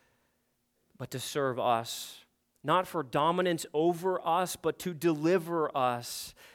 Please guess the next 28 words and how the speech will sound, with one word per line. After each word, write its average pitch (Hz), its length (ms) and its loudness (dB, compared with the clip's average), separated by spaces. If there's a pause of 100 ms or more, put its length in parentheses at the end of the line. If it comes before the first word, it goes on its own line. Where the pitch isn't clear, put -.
(180)
His 170 160 0
divinity 202 480 2
was 190 140 -4
not 196 240 2
used 202 260 0
for 185 140 -2
getting, 202 680 2 (300)
but 170 160 0
for 180 220 -4
giving. 139 800 -2 (1900)
It 160 140 -10
was 190 320 4
his 208 160 2
prerogative 180 800 2
to 190 140 -2
remain 165 420 0
in 170 100 0
heaven, 165 320 0
exalted 165 480 0
and 156 100 -4
glorified 165 540 0
as 139 80 -2
he 151 80 -4
always 185 460 2
had 175 260 4
been, 160 160 0
but, 185 500 4 (480)
but 180 520 6